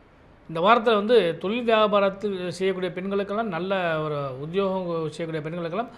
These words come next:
நல்ல பலன்கள் நிச்சயமாக கிடைக்கும். அதிலையும் குறிப்பாக கலைத்துறை சார்ந்தவங்களுக்கு, விளையாட்டுத்துறை சார்ந்தவங்களுக்கு, அதே போல ஆடை ஆபரணம் சம்பந்தப்பட்ட துறை இருக்கிறவங்களுக்கெல்லாம் இந்த வாரம் நல்ல வாரமாக அமையக்கூடிய வாய்ப்பு உண்டு. ஏன்னா பல, அஹ்,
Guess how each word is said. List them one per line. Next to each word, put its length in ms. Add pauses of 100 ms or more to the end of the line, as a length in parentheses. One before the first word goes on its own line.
(180)
நல்ல 280
பலன்கள் 340
நிச்சயமாக 360
கிடைக்கும். 300 (520)
அதிலையும் 220
குறிப்பாக 580 (360)
கலைத்துறை 500
சார்ந்தவங்களுக்கு, 680 (400)
விளையாட்டுத்துறை 600
சார்ந்தவங்களுக்கு, 680 (440)
அதே 200
போல 180
ஆடை 340
ஆபரணம் 480
சம்பந்தப்பட்ட 500
துறை 300
இருக்கிறவங்களுக்கெல்லாம் 720 (280)
இந்த 140
வாரம் 220
நல்ல 260
வாரமாக 480
அமையக்கூடிய 320
வாய்ப்பு 260
உண்டு. 200 (640)
ஏன்னா 140
பல, 240
அஹ், 480